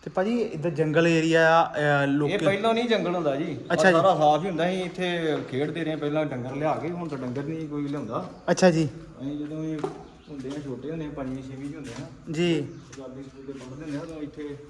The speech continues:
Speaker 2: ਆ ਸਾਰਾ ਹੀ ਸਾਫ਼ ਹੁੰਦਾ ਹੈ। ਉਹ ਉੱਥੇ ਇੱਕ ਕਮਰਾ ਹੁੰਦਾ ਹੈ। ਆ ਇੱਥੇ ਅਸੀਂ ਗੁੱਲੀ ਡੰਡਾ ਖੇਡਦੇ ਰਹੇ, ਕ੍ਰਿਕਟ ਵੀ ਖੇਡਦੇ ਰਹੇ ਹਾਂ।
Speaker 1: ਅੱਛਾ ਜੀ।
Speaker 2: ਕਾਫੀ ਟਾਈਮ ਖੇਡਦੇ
Speaker 1: ਇਹ ਚੱਕੀਆਂ ਪਹਿਲਾਂ ਚੱਲਦੀਆਂ ਸੀ ਭਾਜੀ?
Speaker 2: ਇਹ ਮੈਂ ਨਹੀਂ ਜੇ ਚੱਲਦੀਆਂ ਵੇਖੀਆਂ, ਸਾਡੀ ਹੋਸ਼ ਤੋਂ ਪਹਿਲਾਂ ਸਾਡੇ ਬਜ਼ੁਰਗਾਂ ਨੇ ਚੱਲਦੀਆਂ ਵੇਖੀਆਂ।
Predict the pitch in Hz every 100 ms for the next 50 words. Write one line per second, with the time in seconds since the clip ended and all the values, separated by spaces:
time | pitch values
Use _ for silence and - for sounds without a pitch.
0 | - - - - - 135 131 170 202 151
1 | 139 143 143 113 107 123 156 185 180 165
2 | 143 127 143 160 135 190 180 175 - -
3 | - 139 175 170 165 139 143 143 139 139
4 | 143 147 135 147 156 160 143 139 170 170
5 | 123 127 135 127 131 143 - - 165 160
6 | 165 147 127 135 160 139 123 120 120 214
7 | 220 233 220 240 240 196 185 262 262 269
8 | 262 220 - - - 190 175 175 180 180
9 | 175 151 131 139 139 170 160 165 160 165
10 | 180 160 147 147 160 170 156 147 147 139
11 | 131 135 143 139 113 113 113 107 101 107